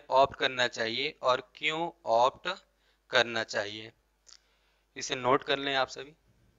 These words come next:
अब आपको अच्छी तरह समझ में आ गया होगा कि किस स्ट्रीम को opt करना है और किस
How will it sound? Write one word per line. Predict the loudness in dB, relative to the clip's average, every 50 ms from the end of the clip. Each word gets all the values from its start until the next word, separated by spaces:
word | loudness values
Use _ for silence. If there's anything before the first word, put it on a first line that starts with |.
| _ _ _ _ _ _ _ _ _ _ _ _ _ _ _ _ _ _ _ _ _ _ _ _ _ _ -14 -14 -14 -20 _ _ _ _ _ _ _ _ _ _
अब | -2 0 2 2 2
आपको | 2 4 4 4 4 2 -2 _ -6 -6 -6 -6 -10
अच्छी | -14 -12 -8 -8 -8 -6
तरह | -6 -4 -4 -4
समझ | -4 -4 -4 -2 0 0 0 0
में | -2 0
आ | 0 0 0
गया | -2 -4 -8 -8
होगा | -8 -10 -14 -12 -10 -8 -8 -8
कि | -8 -8 -10 -10 -10 -10 _ _ _
किस | -8 -8 -8 -8 -12 -14 -12 -10
स्ट्रीम | -8 -8 -6 -4 -2 -4 -4 -4
को | -8 -6 -4 -4 -4 -4 -2
opt | 2 2 2 2 0 -6 -8
करना | -6 -6 -6 -6 -6 -8
है | -6 -4 -6 -6
और | -6 -4 -4 -4 -4 -4 -4 -8
किस | -8 -8 -8